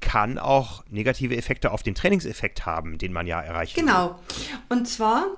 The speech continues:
Speaker 2: man weiß, äh, dass diese sogenannten Antioxidantien, zu denen gehört ja Vitamin C unter anderem, äh, dass Vit-, äh, dass diese den Trainingseffekt, sprich die Trainingsadaption, Anpassung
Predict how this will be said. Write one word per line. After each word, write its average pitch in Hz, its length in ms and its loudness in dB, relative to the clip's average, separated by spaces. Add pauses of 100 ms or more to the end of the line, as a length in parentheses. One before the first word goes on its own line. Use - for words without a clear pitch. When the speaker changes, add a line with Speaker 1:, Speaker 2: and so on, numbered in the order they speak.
Speaker 2:
man 226 260 0
weiß, 196 640 0 (420)
äh, 240 160 6
dass 233 200 2
diese 247 260 -2
sogenannten 214 800 -2
Antioxidantien, 214 1300 -2
zu 240 140 -6
denen 208 360 0
gehört 196 460 -2
ja 190 220 0
Vitamin 208 680 -2
C 226 380 0 (640)
unter 247 360 0
anderem, 262 580 2 (400)
äh, 220 280 8
dass 220 380 0
Vit-, 240 160 -6 (440)
äh, 214 100 2
dass 214 260 0
diese 277 440 2 (400)
den 214 220 4
Trainingseffekt, 269 1300 2
sprich 240 280 -2
die 214 160 -6
Trainingsadaption, 214 1300 2
Anpassung 269 880 0